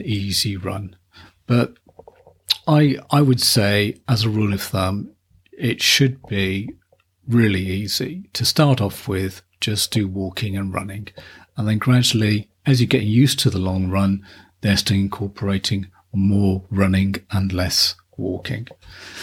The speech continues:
The other good thing is just sort of entertain yourself, because you're gonna be on your feet. So you could either run with friends,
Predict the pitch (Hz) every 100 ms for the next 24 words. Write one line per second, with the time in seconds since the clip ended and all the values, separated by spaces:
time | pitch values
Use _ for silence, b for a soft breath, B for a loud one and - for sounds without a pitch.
0 | B B B B B B B - 190 151
1 | 107 - 98 101 107 107 - 127 127 -
2 | - 131 131 143 127 - 156 156 104 92
3 | 92 - 113 117 123 135 110 107 101 98
4 | - 104 120 - - 120 104 104 104 101
5 | 101 113 127 127 127 107 98 98 98 98
6 | - -